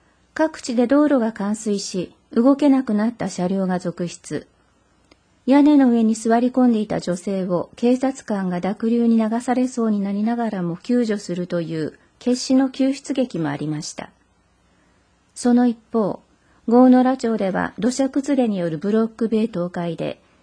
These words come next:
一名の尊い命が犠牲となりました。この豪雨により、市では公共土木施設災害、農業施設災害、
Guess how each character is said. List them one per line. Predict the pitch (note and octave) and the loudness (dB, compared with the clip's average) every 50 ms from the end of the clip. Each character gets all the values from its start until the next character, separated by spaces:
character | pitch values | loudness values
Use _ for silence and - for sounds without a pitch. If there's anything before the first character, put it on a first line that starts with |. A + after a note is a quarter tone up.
| _ _ _ | _ _ _
一 | A#3 A3 G#3+ - C#4+ C4+ | -4 -4 -2 2 2 4
名 | C4 B3+ B3 A#3 | 4 4 2 2
の | G#3+ G#3 | 0 -2
尊 | G3 - A3+ A3+ A#3 A3+ - B3+ A#3+ | -2 -2 -2 -2 0 0 0 0 0
い | A3 A3+ | 2 2
命 | A#3 A#3+ A#3 A3+ - F#3 | 2 0 0 -2 -4 -6
が | F3 E3+ E3+ | -6 -4 -4
犠 | - G3 | -4 -6
牲 | F#3+ - G#3 G3 F#3+ | -6 -6 -6 -6 -6
と | F#3+ F#3+ | -4 -4
な | F3+ F3 F3 | -4 -4 -4
り | E3+ D#3+ | -6 -6
ま | E3+ E3+ G3 | -6 -6 -6
し | - - - | -8 -10 -10
た。 | - - - - _ _ _ _ _ _ _ _ _ _ _ _ _ _ _ _ _ _ _ _ _ _ _ _ _ _ _ _ _ _ _ _ - | -12 -14 -16 -16 _ _ _ _ _ _ _ _ _ _ _ _ _ _ _ _ _ _ _ _ _ _ _ _ _ _ _ _ _ _ _ _ 0
こ | - C#4 C#4 | 4 8 8
の | D4 D4 D4 | 8 8 8
豪 | D4 D4+ D4+ D4+ D4+ | 6 6 4 4 4
雨 | C4+ | 4
に | A3+ G#3 G#3 | 4 2 2
よ | F#3 F3+ | 0 -2
り、 | E3+ D#3 - - _ _ _ _ _ _ | -2 -4 -6 -10 _ _ _ _ _ _
市 | - - C#4+ B3+ | -6 -2 0 2
で | C4+ B3+ A3 | 2 2 2
は | G3+ G3 | 0 -4
公 | - - - C4 C4 B3+ | -4 0 2 2 2 2
共 | C4 C4+ C4 B3 | 2 2 4 4
土 | A3+ A3+ A3 | 4 2 2
木 | A#3+ B3+ B3+ - B3 | 2 0 0 0 -4
施 | - - G#3+ | -4 -4 -6
設 | G#3+ - A3 A3 - A3 | -4 -4 -6 -6 -6 -10
災 | G#3 - G#3+ G3 F#3 E3+ | -8 -6 -6 -4 -4 -4
害、 | - D3 B2+ - - _ _ _ _ _ _ _ _ _ _ _ - | -4 -6 -6 -8 -10 _ _ _ _ _ _ _ _ _ _ _ 2
農 | A#3+ C4+ C#4 C#4 B3+ | 4 6 6 6 4
業 | C4 C4+ C4+ C4+ | 4 4 2 2
施 | C4 - B3+ B3 | 0 -2 -6 -4
設 | - B3 A#3+ - A#3+ A3+ | -4 -4 -4 -4 -8 -8
災 | - A#3+ A3+ A3 F#3+ F3+ | -6 -6 -6 -6 -6 -6
害、 | F3 D3 C#3+ - | -8 -8 -8 -10